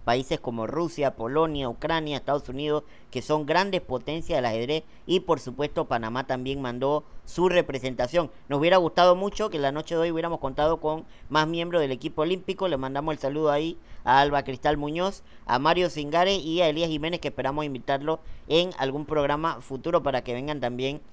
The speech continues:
a, eh, darnos su experiencia. A ver, primero que todo, eh, Iliac, quisiéramos saber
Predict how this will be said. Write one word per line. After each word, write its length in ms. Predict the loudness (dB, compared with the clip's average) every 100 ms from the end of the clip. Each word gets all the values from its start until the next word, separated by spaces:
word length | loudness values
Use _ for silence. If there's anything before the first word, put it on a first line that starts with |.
| -18 -8 4
a, 340 | 10 10 10 4
eh, 440 | -2 0 0 0
darnos 380 | 2 2 2 -2
su 80 | -4
experiencia. 580 | -4 -2 -2 -4 -6 -10 -12 -6 6
A 100 | 8
ver, 160 | 8
primero 320 | 4 0 2
que 100 | 0
todo, 420 | 2 6 8 8 6
eh, 360 | 2 4 2 0
Iliac, 380 | 2 6 6 4
quisiéramos 480 | -6 0 0 0
saber 360 | 0 2 2